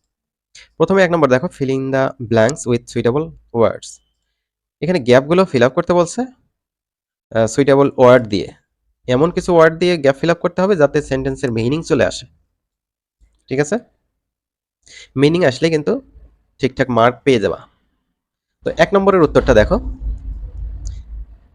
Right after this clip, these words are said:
এই যে এক নম্বরের উত্তর আমি সাজিয়ে দিয়েছি, আশা করি তোমরা প্র্যাকটিস করতে পারবা। দুই নম্বর, এখানে বলছে, "Make five sentences from the following substitution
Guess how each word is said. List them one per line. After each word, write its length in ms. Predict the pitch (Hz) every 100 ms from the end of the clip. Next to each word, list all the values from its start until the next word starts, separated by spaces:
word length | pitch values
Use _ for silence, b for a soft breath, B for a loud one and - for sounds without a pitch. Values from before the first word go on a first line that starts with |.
| - - -
এই 120 | 160
যে 280 | 151 180 214
এক 120 | - -
নম্বরের 260 | 131 123 120
উত্তর 240 | 110 117
আমি 200 | 113 190 -
সাজিয়ে 360 | - 113 123
দিয়েছি, 380 | 107 101 98 269 - _ _ _ -
আশা 220 | 110 123
করি 120 | 123
তোমরা 220 | 123 117 135
প্র্যাকটিস 380 | 131 - 127
করতে 200 | - 143
পারবা। 280 | 95 92 - - _ _ _ _ _ _ _ _ _ b b b b -
দুই 100 | 151
নম্বর, 300 | 135 131 226 -
এখানে 180 | 131 165
বলছে, 380 | 175 170 185 185
"Make 420 | 127 123 131 135
five 300 | - - 127
sentences 540 | - 120 117 120 123
from 280 | 120 - 120
the 100 | 117
following 420 | 117 117 113 113 - _ _ - -
substitution 760 | 117 - 117 120 131 127 156